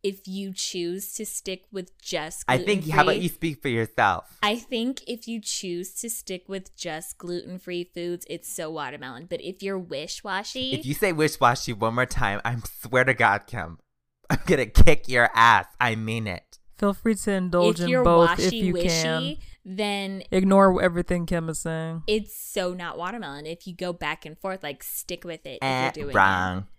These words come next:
Speaker 1: If you're doing it, stick with it.
Speaker 2: Your opinion is not valid. That's it.
Speaker 1: Because it's
Speaker 2: That, no,
Speaker 1: factual.
Speaker 2: no, that's the end of the segment.
Speaker 1: Get out of here, Chloe. We only have one mi-, microphone and she's on her way to Nicki Minaj.
Speaker 2: How about no? I'm doing a sit-in, Kim.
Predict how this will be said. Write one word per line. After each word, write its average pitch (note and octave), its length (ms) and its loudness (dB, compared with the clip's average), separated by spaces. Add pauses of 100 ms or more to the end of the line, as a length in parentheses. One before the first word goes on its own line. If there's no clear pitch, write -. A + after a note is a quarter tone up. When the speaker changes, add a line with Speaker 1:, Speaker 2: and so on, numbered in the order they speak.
(280)
Speaker 1:
If F#3 160 -12
you're F#3 120 -6
doing G3 440 -6
it, A#3 160 -6
stick - 380 -12
with E3 220 -14
it. C3 140 -12
Speaker 2:
Your G#2 120 -2
opinion G2+ 480 0 (160)
is F2 180 -14
not - 180 -8
valid. - 360 -12 (280)
That's - 240 -8
it. - 140 -2 (100)
Speaker 1:
Because F#3+ 320 -8
it's - 180 -16
Speaker 2:
That, F3 260 -8
no, G2+ 60 0
Speaker 1:
factual. B2+ 200 4
Speaker 2:
no, C#3 300 4
that's A2+ 260 0
the A#2 80 -4
end G#2+ 100 -6
of F2+ 60 -14
the F#2+ 80 -14
segment. - 640 -10 (120)
Speaker 1:
Get C#4 200 4
out A3 200 6
of A#3+ 100 0
here, D4 200 4
Chloe. F#3+ 680 0
We G#3 120 -4
only A3+ 140 -2
have B3 120 -2
one A#3 160 -2
mi-, G#3 220 -4
microphone G3+ 500 -8
and F#3+ 120 -8
she's G3+ 200 -8
on F#3 180 -6
her G3 140 -10
way E3 300 -6
to E3+ 140 -10
Nicki E3+ 260 -12
Minaj. E3+ 80 -10
Speaker 2:
How C3 120 6
about C#3 260 6
no? G#2+ 460 0 (300)
I'm G#2 120 -6
doing F#2+ 240 -8
a F#2 40 -12
sit-in, F2 400 -8
Kim. F2 300 -14